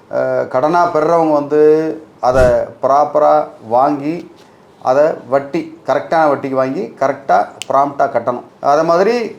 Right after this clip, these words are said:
கடன் கொடுக்குறவங்களும் அவங்ககிட்ட ஒரு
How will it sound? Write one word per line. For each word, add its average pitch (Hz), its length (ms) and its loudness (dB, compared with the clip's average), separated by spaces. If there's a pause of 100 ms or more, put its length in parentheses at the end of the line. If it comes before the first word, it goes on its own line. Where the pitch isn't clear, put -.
(140)
கடன் 208 400 -2
கொடுக்குறவங்களும் 190 640 2 (840)
அவங்ககிட்ட 160 440 0
ஒரு 151 160 0